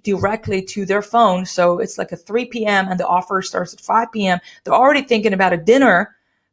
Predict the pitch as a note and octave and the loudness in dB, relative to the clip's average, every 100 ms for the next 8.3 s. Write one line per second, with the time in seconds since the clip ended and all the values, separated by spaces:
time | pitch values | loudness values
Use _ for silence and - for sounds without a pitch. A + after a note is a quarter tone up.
0 | - G#3+ A3+ G#3 G3+ F#3+ F#3+ B3 C#4+ A#3+ | -4 0 2 0 -2 -4 -4 -4 -2 0
1 | F#3+ F3 F#3 F3 A3+ A#3 - G#3+ G#3 G3 | -2 -2 -6 0 0 2 -2 -2 -2 -2
2 | F#3 E3+ G3 G3 F#3+ F3+ F3 G3+ F#3 - | -4 -4 -4 -4 -6 -8 -8 -6 -6 -6
3 | F#3 - C4 B3+ F#3 E3+ - - - - | -12 -6 -2 0 -2 -4 -10 -18 -14 -2
4 | F#3+ G3 F#3 - F#3+ G#3+ G3 F3 E3+ F3 | 2 2 2 2 2 0 -4 -4 -2 -4
5 | E3+ - E3+ E3+ E3 F3 E3+ E3+ E3+ - | -6 -4 -4 -4 -2 -2 0 -4 -4 -6
6 | E3+ F#3 F#3 G#3 G#3 G3 F3 E3+ F3+ F3+ | -4 -2 4 4 4 0 -2 -4 -6 -8
7 | - G3+ G3+ E3+ F3 E3+ D#3+ F3 F3 E3+ | -6 -6 -4 -6 -8 -8 -2 0 0 -4
8 | F3 F3 - | -8 -6 -8